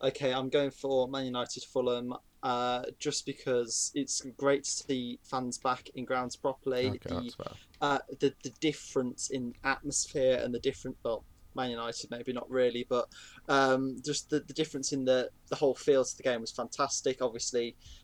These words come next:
Speaker 1: uh, Eddie Cavani scoring a, a ridiculous chipped goal, which was, was fantastic to see. Uh, Fulham really came into it in the, uh,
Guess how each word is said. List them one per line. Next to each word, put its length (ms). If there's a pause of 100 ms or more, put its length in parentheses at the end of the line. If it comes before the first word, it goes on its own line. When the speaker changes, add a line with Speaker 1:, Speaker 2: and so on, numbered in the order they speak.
(200)
Speaker 1:
uh, 220
Eddie 240
Cavani 480
scoring 640
a, 340
a 80
ridiculous 920
chipped 340
goal, 360
which 220
was, 280
was 100
fantastic 560
to 60
see. 480 (300)
Uh, 200
Fulham 340
really 160
came 240
into 280
it 200
in 200
the, 180
uh, 220